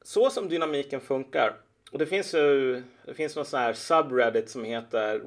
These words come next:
Where are, Where Have All the Good Men Gone? Som typ handlar om att, ja, män sitter fyllda av resentiment, men sen också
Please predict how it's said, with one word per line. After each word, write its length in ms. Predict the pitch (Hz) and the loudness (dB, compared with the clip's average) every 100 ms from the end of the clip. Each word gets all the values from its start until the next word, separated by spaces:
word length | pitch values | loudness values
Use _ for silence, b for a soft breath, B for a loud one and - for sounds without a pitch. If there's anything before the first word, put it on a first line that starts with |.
| 117 | 2
Where 220 | 139 135 127 | 6 8 6
are, 100 | 123 - - | 4 0 -6
Where 400 | 131 175 175 143 | 2 8 8 8
Have 240 | 143 127 | 4 4
All 260 | 139 139 123 | 8 8 6
the 60 | 117 | -2
Good 400 | 104 139 127 113 | 4 4 4 0
Men 340 | 110 107 110 | -2 -2 2
Gone? 540 | 127 117 113 120 123 123 b b b b b | 4 4 2 -6 -10 -12 b b b b b
Som 240 | - 139 123 | -6 -4 0
typ 340 | 127 117 - | 0 -2 0
handlar 420 | 156 147 139 131 | 4 6 8 8
om 220 | 127 123 | 8 6
att, 300 | 117 113 - - | 4 0 -6 -2
ja, 200 | - - - - | -2 -4 -16 -16
män 360 | - 160 175 165 | 4 8 10 8
sitter 580 | 170 160 156 151 151 - - | 0 2 6 8 6 2 -2
fyllda 280 | 151 139 135 | 0 4 6
av 100 | 127 | 6
resentiment, 800 | 135 135 127 120 117 120 123 - | 2 0 -2 0 2 2 -2 -6
men 220 | 143 147 | 0 0
sen 280 | 139 160 160 | 4 4 6
också 480 | 143 - - 120 | 2 2 4 4